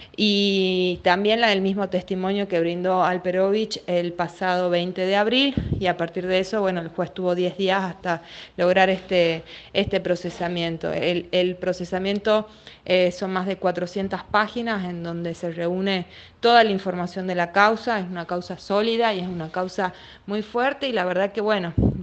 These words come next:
preparándonos para lo que viene. Ahora, eh, la defensa tiene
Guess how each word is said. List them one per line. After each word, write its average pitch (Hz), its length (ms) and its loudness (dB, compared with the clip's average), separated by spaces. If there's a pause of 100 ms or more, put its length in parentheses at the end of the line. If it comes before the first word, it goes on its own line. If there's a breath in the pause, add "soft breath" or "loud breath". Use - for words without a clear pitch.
preparándonos 220 760 2
para 175 220 -4
lo 165 180 -4
que 175 100 -2
viene. 247 420 -2 (260 loud breath)
Ahora, 180 640 0 (420 loud breath)
eh, 170 640 0
la 165 160 0
defensa 180 500 -4
tiene 180 460 -6